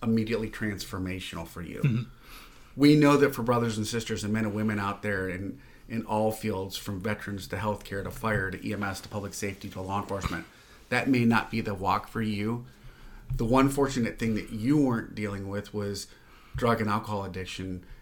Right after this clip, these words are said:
Speaker 1: simultaneously, where we're having to do multiple layers of,
Speaker 2: Mm-hmm.
Speaker 1: of care and therapy, right?
Speaker 2: Mm-hmm.
Speaker 1: And so for each person, uh, therapy and counseling, I would say, is a must.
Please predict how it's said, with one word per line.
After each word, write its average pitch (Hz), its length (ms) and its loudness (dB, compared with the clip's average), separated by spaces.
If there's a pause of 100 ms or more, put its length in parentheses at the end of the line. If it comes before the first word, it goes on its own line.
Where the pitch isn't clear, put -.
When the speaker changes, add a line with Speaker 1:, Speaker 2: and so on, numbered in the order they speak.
(140)
Speaker 1:
simultaneously, 98 880 -6
where 107 180 2
we're 107 200 0
having 113 320 0
to 107 80 -4
do 104 180 -4
multiple 104 760 -2
layers 98 520 -4
of, 92 240 0
Speaker 2:
Mm-hmm. 113 220 6
Speaker 1:
of - 280 -10
care 98 320 -2
and 92 160 -8
therapy, 92 400 -4
right? 87 380 -6
Speaker 2:
Mm-hmm. 113 220 2 (960)
Speaker 1:
And 117 320 2 (220)
so 147 160 6
for - 180 0
each 170 240 0
person, 151 580 4 (420)
uh, 117 300 -2 (180)
therapy 156 440 8
and 123 100 4
counseling, 156 640 2 (480)
I 139 80 4
would 135 160 2
say, 120 300 2 (240)
is 127 180 2
a 110 120 4
must. 98 720 -4